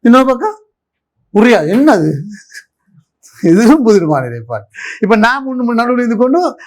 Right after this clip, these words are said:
ரெண்டு ஃபிக்ஹையும் அப்ரோச் பண்ணி ஒரு நிலைப்பாடுக்கு வரோம். அப்ப அதுல இருந்து எங்களுக்கு விளங்கு ஒரு தக்ரீபுக்கு தானே வரலாம். அப்ப மூணாவது ஒரு நிலைப்பாட்டுக்கு போவோம் நாங்க. தொட்டாலும் முறியாது, அஹ், முறியாதுன்னு சொல்ல போய் இது கடைசிக்கு அதுக்கு எக்ஸ்ட்ரீம் ஆயிரும் படாது. எனவே வரணும். உதாரணம் நான் சொல்றேன், தக்ரீப், தக்லீப்.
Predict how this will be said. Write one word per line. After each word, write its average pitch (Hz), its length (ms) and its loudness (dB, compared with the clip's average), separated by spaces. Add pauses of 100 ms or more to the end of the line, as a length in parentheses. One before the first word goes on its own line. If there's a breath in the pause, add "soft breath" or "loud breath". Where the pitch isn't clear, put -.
ரெண்டு 233 260 2
ஃபிக்ஹையும் 233 600 -2 (280)
அப்ரோச் 220 340 2
பண்ணி 208 200 0
ஒரு 247 160 2
நிலைப்பாடுக்கு 208 440 2
வரோம். 151 60 2
அப்ப 143 180 0
அதுல 202 160 2
இருந்து 214 160 0
எங்களுக்கு 196 240 2
விளங்கு 202 180 0
ஒரு 226 120 0
தக்ரீபுக்கு 262 480 2
தானே 262 220 0
வரலாம். 240 320 -2 (500)
அப்ப - 180 2
மூணாவது 262 560 2
ஒரு 247 200 -4
நிலைப்பாட்டுக்கு 240 640 -2
போவோம் 208 280 2
நாங்க. 147 300 -2
தொட்டாலும் 160 640 0
முறியாது, 160 600 2 (520 soft breath)
அஹ், 147 400 -2
முறியாதுன்னு 175 500 -2
சொல்ல 175 220 2
போய் 170 160 2
இது 165 120 0
கடைசிக்கு 165 340 0
அதுக்கு 165 180 -2
எக்ஸ்ட்ரீம் 170 360 -4
ஆயிரும் 160 340 -2
படாது. 156 580 0
எனவே 240 280 0
வரணும். 190 220 -2
உதாரணம் 156 340 -2
நான் 139 120 -8
சொல்றேன், 147 340 -2 (140)
தக்ரீப், 180 640 0 (360 loud breath)
தக்லீப். 170 360 0